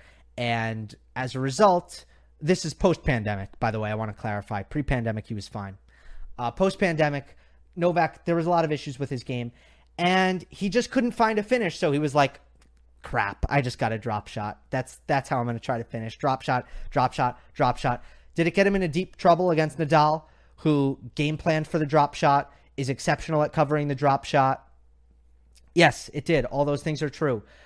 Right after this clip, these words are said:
Uh, does it get him into trouble sometimes when he's super desperate and tired and out of answers?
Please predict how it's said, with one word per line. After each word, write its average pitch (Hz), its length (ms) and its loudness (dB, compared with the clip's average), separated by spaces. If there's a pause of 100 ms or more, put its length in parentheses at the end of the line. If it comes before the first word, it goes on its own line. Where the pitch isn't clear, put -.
(260)
Uh, 143 300 -2
does 151 260 0
it 170 120 -10
get 175 200 -2
him 180 200 -4
into 170 180 -8
trouble 180 500 0 (280)
sometimes 175 560 -2
when 165 140 -4
he's 151 360 -6 (200)
super 202 380 -2
desperate 165 580 0 (180)
and 156 180 -6
tired 160 600 0 (200)
and 175 300 -4
out 185 220 0
of 170 100 0
answers? 165 720 -2